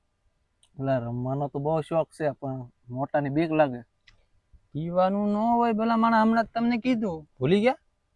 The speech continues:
Speaker 2: એમાં પીવાનું ન હોય. બે બાજી નાખીએ. રગા, જા તું શાક પાણી લઈ આય અને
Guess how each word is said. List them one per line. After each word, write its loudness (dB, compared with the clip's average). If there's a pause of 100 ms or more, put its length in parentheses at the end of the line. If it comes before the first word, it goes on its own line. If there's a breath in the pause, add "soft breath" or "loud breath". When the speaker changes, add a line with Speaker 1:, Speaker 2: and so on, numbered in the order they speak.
(760)
Speaker 2:
એમાં -2
પીવાનું 0
ન -6
હોય. -4 (520)
બે -4 (120)
બાજી -4
નાખીએ. 0 (600)
રગા, 12 (920)
જા 10
તું -4 (360)
શાક 4
પાણી 2
લઈ 10
આય 8 (360)
અને -4